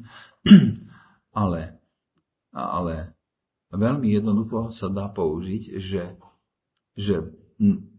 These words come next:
tou väčšou hodnotou pre Pána Boha je prejav celej šírky Božej slávy v jeho hneve aj v milosrdenstve a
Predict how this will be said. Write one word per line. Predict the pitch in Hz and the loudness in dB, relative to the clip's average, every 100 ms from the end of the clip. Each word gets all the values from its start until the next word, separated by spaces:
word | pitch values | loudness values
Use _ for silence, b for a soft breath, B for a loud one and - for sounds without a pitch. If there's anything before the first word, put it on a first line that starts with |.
| _ | _
tou | 107 98 | 2 2
väčšou | 104 196 - 120 98 | 2 0 0 -4 -2
hodnotou | 113 110 87 85 85 87 | -4 -4 -6 -6 -10 -8
pre | 98 87 | -8 -6
Pána | 104 98 92 | -4 -4 -4
Boha | 82 95 98 | -4 -4 -6
je | |
prejav | 87 - 127 113 107 - | -6 -6 -4 -4 -6 -10
celej | - - 170 170 160 147 | -14 -6 -2 0 -2 -4
šírky | - 165 160 - 120 | -6 -4 -4 -4 -4
Božej | 113 131 120 | 0 2 2
slávy | 110 - 113 107 104 120 156 B B B | -2 -4 -2 -2 0 -2 -6 B B B
v | 120 | 0
jeho | 131 127 101 104 | 2 2 0 0
hneve | 120 135 143 | 0 0 -4
aj | 113 107 | -2 2
v | |
milosrdenstve | 110 110 101 101 82 82 90 - 80 - _ b b b b | 4 4 0 -6 -8 -10 -12 -14 -16 -16 _ b b b b
a | - | -4